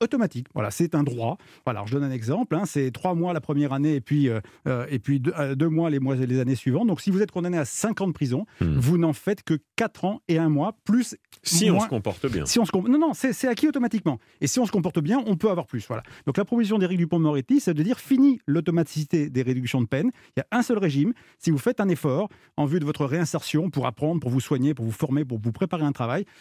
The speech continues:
Speaker 1: pour réussir votre réinsertion, eh bien, vous aurez un bonus. Et là, je, je voudrais insister sur le rôle de la société dans son ensemble, parce que la prison, c'est pas une oubliette dans laquelle on,
Speaker 2: Oui.
Speaker 1: on plonge les gens pendant cinq ans ou dix ans. Euh, on, on, on leur donne vraiment un rôle à cette prison, et on donne aussi un rôle à l'entreprise pour participer à ce projet.
Speaker 2: Et ça, concrètement, vous pensez que ça peut changer la donne ?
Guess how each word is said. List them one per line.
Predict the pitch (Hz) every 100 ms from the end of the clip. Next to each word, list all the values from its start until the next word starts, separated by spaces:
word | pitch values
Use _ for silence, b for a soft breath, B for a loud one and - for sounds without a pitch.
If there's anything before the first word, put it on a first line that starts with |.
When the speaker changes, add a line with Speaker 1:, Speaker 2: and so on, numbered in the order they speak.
| b -
Speaker 1:
pour | 123
réussir | 139 185 190
votre | 160
réinsertion, | 147 131 120 - -
eh |
bien, | 147 202
vous | 143 165
aurez | 156 180
un |
bonus. | 160 143 202 -
Et | 170
là, | 185 233
je, | 156
je | 139
voudrais | 170 220
insister | 208 170 -
sur | 233 160
le |
rôle | 160 196 156 b b -
de | 160
la | 160
société | 311 247 233
dans | 220 170
son | 156 156
ensemble, | 139 254
parce | 202
que | 151
la | 185
prison, | 185 208
c'est | 233 151
pas | 139
une | 151
oubliette | 165 160 156
dans |
laquelle | 123 117 127
on, | 113 110
Speaker 2:
Oui. | 85 -
Speaker 1:
on | 135
plonge | - 240 202
les | 190
gens | 180
pendant | 151 143
cinq | - 135
ans | 151
ou | 156
dix | 131 123
ans. | 214 B B -
Euh, | 143 160 220
on, | 190
on, | 202 180 190
on | 165
leur | 170
donne | 139 226
vraiment | 143 185 208
un | 139
rôle | 110 123 190 240
à | 170
cette | 143
prison, | - 147 208
et | 160
on | 147 139
donne | 180
aussi | 160 -
un |
rôle | 151 208
à |
l'entreprise | 135 - 170 143 208
pour | -
participer | 123 - 165 147 185
à |
ce | 151
projet. | 131 120 107
Speaker 2:
Et | 135
ça, | 127 - 220
concrètement, | 196 160 139 123 170
vous | 175
pensez | 131 131 196
que | -
ça | 139
peut | 135
changer | - 139 143
la | 135
donne ? | 139 214